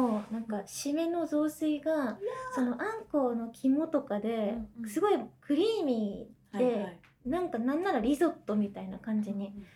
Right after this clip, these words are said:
Speaker 2: なるらしいよ。
Speaker 1: うんうん。うわ。めっちゃ美味しいじゃん。
Speaker 2: これ一度は食べてみたいなの。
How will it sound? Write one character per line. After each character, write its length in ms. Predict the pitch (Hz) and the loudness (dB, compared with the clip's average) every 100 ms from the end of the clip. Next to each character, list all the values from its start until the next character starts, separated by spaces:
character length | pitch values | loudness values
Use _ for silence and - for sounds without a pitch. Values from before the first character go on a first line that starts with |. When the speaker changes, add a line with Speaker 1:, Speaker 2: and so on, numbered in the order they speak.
| - _ - | -20 _ 4
Speaker 2:
な 180 | 254 269 | 6 8
る 140 | 277 | 6
ら 140 | 269 | 4
し 380 | 269 - 294 254 | 2 6 6 6
い 20 | |
よ。 120 | 190 208 | 2 -2
Speaker 1:
う 20 | |
ん 40 | |
う 20 | |
ん。 40 | 208 | -6
う 20 | |
わ。 320 | 208 - - - _ _ _ _ _ _ _ _ _ _ | -8 -10 -12 -18 _ _ _ _ _ _ _ _ _ _
め 80 | 175 | -20
っ 40 | - - | -16 -10
ち 80 | |
ゃ 60 | 196 | -4
美 80 | 202 | -4
味 80 | 202 | -4
し 140 | 214 | -6
い 40 | |
じ 80 | 220 | 2
ゃ 40 | 254 | 4
ん。 20 | |
Speaker 2:
こ 60 | |
れ 60 | 247 | 4
一 280 | 240 - 269 | 2 0 6
度 160 | 302 | 8
は 120 | 277 254 | 8 4
食 140 | 254 240 | 2 2
べ 140 | 240 | 2
て 100 | 247 240 | 2 4
み 140 | 240 | 4
た 280 | 233 226 220 | 2 0 2
い 60 | 226 | 0
な 160 | 226 | 2
の。 480 | 220 214 208 202 | 2 4 4 2